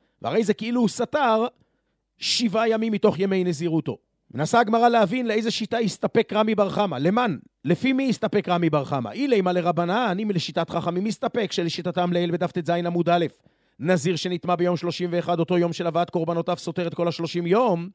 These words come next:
פשיטא דכולו סותר. ברור הדבר שגם באופן כזה שנודע לו ביום שלושים ואחד שנטמא קודם לכן,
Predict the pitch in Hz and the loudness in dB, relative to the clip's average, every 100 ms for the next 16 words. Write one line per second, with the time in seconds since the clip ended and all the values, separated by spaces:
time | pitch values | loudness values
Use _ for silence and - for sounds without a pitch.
0 | _ _ _ _ _ _ - - 254 262 | _ _ _ _ _ _ -12 -6 -6 -4
1 | 311 277 254 202 170 175 151 139 92 - | 0 2 2 4 2 2 -2 -2 -4 -14
2 | _ _ - 143 190 226 208 196 202 202 | _ _ -4 0 2 2 0 2 0 0
3 | 196 202 196 202 202 185 180 - 180 170 | -2 0 0 0 -2 -4 -4 -4 -2 0
4 | 190 196 175 175 175 165 190 180 180 185 | 0 0 0 -2 -4 -4 -2 -2 -2 -2
5 | 175 151 180 180 180 160 151 135 135 | -4 -4 -2 0 2 2 0 0 -2